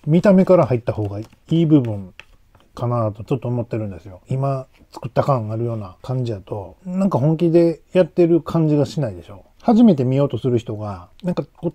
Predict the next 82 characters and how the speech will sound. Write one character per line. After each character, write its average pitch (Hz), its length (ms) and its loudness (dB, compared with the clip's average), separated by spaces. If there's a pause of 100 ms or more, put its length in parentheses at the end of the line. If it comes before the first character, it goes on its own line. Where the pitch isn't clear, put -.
ち - 80 -2
ゃ 220 60 4
ん 240 100 8
と 180 100 4
知 - 200 -6
っ - 180 -20
て 190 120 4
そ 180 240 2
う - 20 0
な 104 260 -8 (160)
チ - 80 -4
ャ 160 60 0
ン 156 80 0
ネ 151 100 0
ル 147 80 0
だ 131 60 2
っ 113 40 -2
た 117 200 -6
ら、 104 280 -6 (240)
ち - 80 -2
ょ - 20 2
っ - 20 0
と 156 80 0
見 143 120 2
て 151 100 2
み 123 100 -2
よ 113 80 -6
う - 20 -6
み 107 100 -10
た 95 60 -14
い 90 60 -16
な 90 140 -18
ね。 98 140 -18 (140)
そ - 140 -2
う - 40 4
い - 20 2
う - 20 -2
と 180 100 2
こ 117 280 -8 (320)
あ 147 140 0
る 170 80 4
ん 139 60 -2
ち 117 60 -6
ゃ 117 40 -2
う 104 40 -4
か 104 80 -6
な 98 140 -10
と 107 100 -14
思 107 140 -10
っ - 20 -14
て、 95 380 -10 (140)
お 185 60 2
っ - 20 -4
さ - 180 -2
ん 165 100 2
が 156 220 2 (440)
ね、 190 220 0 (580)
一 - 180 0
人 - 80 2
で 107 260 -2 (460)
ス - 120 -8
マ 135 100 2
ホ 143 100 2
の 143 100 0
撮 120 100 -6
っ 107 40 -6
て 120 100 -8
出 113 140 -2
し 123 100 -4
を 120 80 0
ポ 143 140 -2
ン 123 80 -2
ポ 110 100 -6
ン 104 160 -10 (560)
無 127 120 0
編 131 180 2
集 110 180 -4
で 110 260 -8
上 127 100 -2
げ 123 100 -2
て 120 120 -2
る 117 280 -4